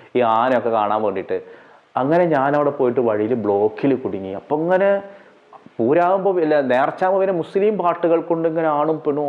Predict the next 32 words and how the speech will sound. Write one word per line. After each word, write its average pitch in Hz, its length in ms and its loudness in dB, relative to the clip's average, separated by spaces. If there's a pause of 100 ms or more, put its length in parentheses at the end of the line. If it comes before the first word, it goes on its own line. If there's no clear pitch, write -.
(160)
ആട്ടി 139 340 0
തിമിർത്ത് 127 400 -2
ഇങ്ങനെ 135 160 0 (100)
പോവാണ്. 110 380 -2 (680)
ഞാൻ 117 220 0 (120)
അവൻ്റെ 113 320 0
വീട്ടിൽ 104 340 0
പോയി, 101 240 -2 (440)
ഒരു 110 100 2 (240)
ആന 180 140 2 (180)
വൈക്ക 117 340 -2
നിൽക്കണേ 113 360 -6
കണ്ടിട്ട് 101 260 -8
എൻ്റെ 104 200 -6
മോൻ, 110 180 0 (120)
അന്നാണ് 117 480 0 (220)
എൻ്റെ 104 140 -4 (100)
കുട്ടി - 360 -4 (100)
അമീർ 107 280 -2
സുൽത്താൻ 120 320 -2 (240)
ആദ്യമായിട്ടൊരു 113 500 0 (160)
ആന 127 120 0 (180)
കാണുന്നത്. 95 320 -8 (420)
അപ്പോൾ 170 180 2
പലപ്പോഴും 185 460 0 (100)
ഇത്തരം 180 340 -2
കാഴ്ചകളൊക്കെയാണ് 156 800 0
ആളുകളെ 139 300 2
ഇൻട്രസ്റ്റ് 117 400 -4
ആക്കിയിട്ട് 113 360 -4
ഇത് 110 160 0
വരുന്നത്. 95 320 -2